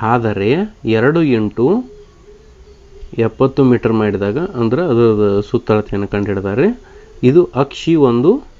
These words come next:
ಸುತ್ತು ಕ್ರಮಿಸಿದ ದೂರವಾಗುತ್ತದೆ. ಹ್ಮ್, ಅದು ಹೆಂಗ್ ಬರ್ತಂತ ಹೇಳ್ಯಾರು. ಹ್ಮ್, ಈಗ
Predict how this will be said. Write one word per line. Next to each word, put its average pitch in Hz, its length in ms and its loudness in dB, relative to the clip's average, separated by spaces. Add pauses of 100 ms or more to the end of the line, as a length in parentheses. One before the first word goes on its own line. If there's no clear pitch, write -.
(720)
ಸುತ್ತು 165 300 2
ಕ್ರಮಿಸಿದ 120 520 0 (360)
ದೂರವಾಗುತ್ತದೆ. 98 960 0 (480)
ಹ್ಮ್, 190 180 0 (1800)
ಅದು 110 80 0
ಹೆಂಗ್ 123 260 0
ಬರ್ತಂತ 110 480 -2
ಹೇಳ್ಯಾರು. 107 520 -2
ಹ್ಮ್, 131 500 -10 (520)
ಈಗ 127 180 0